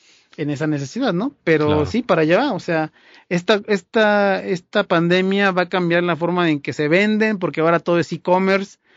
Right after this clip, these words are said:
Speaker 1: que, eh, haces marketing, porque ahora todo es
Speaker 2: Ujú,
Speaker 1: internet,
Speaker 2: ujú.
Speaker 1: Instagram, TikTok,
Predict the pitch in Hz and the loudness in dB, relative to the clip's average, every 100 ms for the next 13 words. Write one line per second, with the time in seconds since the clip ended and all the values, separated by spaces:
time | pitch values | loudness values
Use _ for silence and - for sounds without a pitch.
0 | - - - 165 156 156 151 147 143 143 | -20 -18 -4 2 2 2 2 0 -2 -6
1 | _ 185 165 170 175 185 202 190 185 170 | _ -6 -4 0 0 0 -4 -4 -2 -2
2 | 147 156 147 160 156 139 - - 117 123 | 0 0 0 0 0 -2 -8 -6 -4 0
3 | 143 151 170 180 175 170 170 160 156 175 | 0 0 0 0 -2 0 -2 -2 -4 -8
4 | - 175 180 | -4 -2 -2